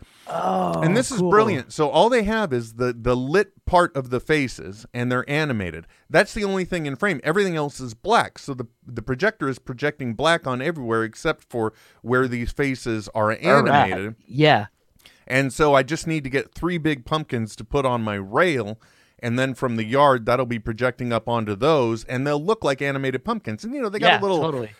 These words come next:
Speaker 2: they got funny voices and animated soundtracks and sing a song or do some jokes or
Speaker 1: Yeah, yeah,
Speaker 2: whatever
Speaker 1: yeah.
Speaker 2: nonsense they do.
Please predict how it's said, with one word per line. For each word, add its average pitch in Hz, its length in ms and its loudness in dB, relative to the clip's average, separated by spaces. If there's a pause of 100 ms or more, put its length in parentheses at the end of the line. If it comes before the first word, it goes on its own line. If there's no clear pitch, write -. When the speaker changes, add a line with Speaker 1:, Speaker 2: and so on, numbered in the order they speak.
(100)
Speaker 2:
they 180 100 -6
got 185 180 2
funny 185 260 0
voices 131 580 -2
and 127 100 -4
animated 127 400 -4
soundtracks 123 720 -2
and 104 160 -8
sing 127 180 -6
a 120 60 -2
song 117 460 -2
or 107 80 -2
do 117 260 -4
some 110 240 -4
jokes 101 500 -2
or 98 280 -4
Speaker 1:
Yeah, 139 60 2
yeah, 147 80 6
Speaker 2:
whatever 135 240 4
Speaker 1:
yeah. 131 100 2
Speaker 2:
nonsense 107 500 -2
they 101 140 -2
do. 101 260 -4